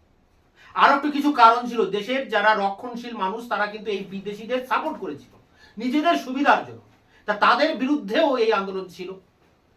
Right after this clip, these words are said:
তো এই বিদেশি শক্তির বিরুদ্ধে এই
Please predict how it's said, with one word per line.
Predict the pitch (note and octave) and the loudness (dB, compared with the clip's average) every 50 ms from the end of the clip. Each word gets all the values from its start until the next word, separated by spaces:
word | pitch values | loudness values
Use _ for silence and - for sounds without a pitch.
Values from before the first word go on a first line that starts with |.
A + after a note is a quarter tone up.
| _ _ _ - _ _ _ | _ _ _ -20 _ _ _
তো | A3 | -6
এই | A3 - A#3 A3+ B3+ C4 B3 B3 B3 - - - | -4 4 4 4 4 4 0 -4 -8 -10 -12 -14
বিদেশি | - C3+ - A3 A#3 A#3+ C4 D4 D4 - - D4 C#4+ B3+ | -14 -10 -10 -6 -4 0 2 2 2 2 2 2 2 2
শক্তির | - - A#3 A3+ A#3 - - - - - - | 2 2 2 2 2 -2 -6 -8 -8 -6 -6
বিরুদ্ধে | F#3+ G3 A3+ G#3 F3+ F3+ G3+ A3 | -6 -6 -8 -8 -6 2 4 4
এই | A3+ A3+ A3 - G3 F3+ G3 G3 G3+ G3 F#3+ | 4 4 2 -2 -2 -2 -2 -2 -4 -8 -12